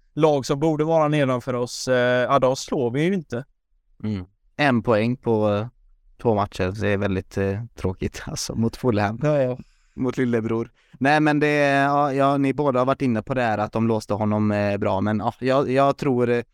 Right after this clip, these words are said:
Speaker 2: jag skyllde det på att han inte förstår riktigt kanske vart han skulle ställa sig riktigt. Alltså, killen kan ju knappt engelska. Jag vet inte fan hur han kommunicerade <laughs> med resten av sina lagkamrater där.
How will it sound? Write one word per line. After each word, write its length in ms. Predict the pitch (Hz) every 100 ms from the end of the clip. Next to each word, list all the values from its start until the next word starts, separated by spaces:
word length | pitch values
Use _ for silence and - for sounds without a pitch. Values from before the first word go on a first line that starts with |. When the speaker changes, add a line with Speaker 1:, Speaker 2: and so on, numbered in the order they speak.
| _
Speaker 2:
jag 140 | 131
skyllde 240 | 170 143 117
det 100 | 120
på 120 | 120
att 120 | 113
han 100 | 123
inte 380 | 120 - 113 110
förstår 340 | 117 - 117 110
riktigt 320 | 120 104 -
kanske 380 | 117 107 - 104
vart 240 | 107 -
han 140 | 107
skulle 220 | 104 113 107
ställa 340 | - 110 98
sig 180 | 113 107
riktigt. 500 | 120 - - 104 -
Alltså, 340 | 110 117 113 - _ -
killen 320 | - 127 107 113
kan 220 | 127 113
ju 80 | 104
knappt 280 | 123 101 -
engelska. 500 | 120 87 90 - 120
Jag 140 | 113
vet 120 | 117 120
inte 120 | 131
fan 340 | - - 104
hur 80 | 120
han 140 | 104
kommunicerade 760 | - 107 110 - 113 113 147 165
<laughs> 40 | 165
med 380 | 147 175 147
resten 340 | 131 - - 120
av 100 | 117
sina 220 | 127 110
lagkamrater 680 | 113 113 113 107 104 104 120
där. 200 | 110 107